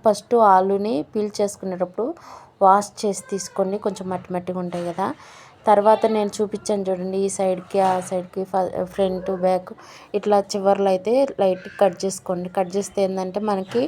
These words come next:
ఫ్రెంచ్ ఫ్రైస్కి షేప్ అనేది బాగా వస్తుందన్నమాట. ఇలా కట్ చేసుకుంటే చూపించింది. నేను ఒక, ఒక్కొక్క స్లైస్లో త్రీ పీసెస్ కట్ చేశాను. కొంచెం లావు ఉండకూడదు, అంత మంద-, లావు ఉండకూడదు, అంత మందంగా ఉండకూడదండి. అంటే పలచగా ఉండకూడదు.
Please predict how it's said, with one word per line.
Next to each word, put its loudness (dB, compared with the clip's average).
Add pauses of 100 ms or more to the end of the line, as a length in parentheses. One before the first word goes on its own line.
(440)
ఫ్రెంచ్ 0
ఫ్రైస్కి 0 (540)
షేప్ 2
అనేది 0
బాగా 0
వస్తుందన్నమాట. -4 (440)
ఇలా 2
కట్ 0
చేసుకుంటే -2 (240)
చూపించింది. -4
నేను 0
ఒక, -2 (160)
ఒక్కొక్క -2
స్లైస్లో 2 (540)
త్రీ 4
పీసెస్ -4 (120)
కట్ 4
చేశాను. -2 (100)
కొంచెం 2 (120)
లావు 6
ఉండకూడదు, 2
అంత -2
మంద-, -4
లావు 6
ఉండకూడదు, 0
అంత -2 (160)
మందంగా -2
ఉండకూడదండి. -2 (420)
అంటే 6
పలచగా 0
ఉండకూడదు. 2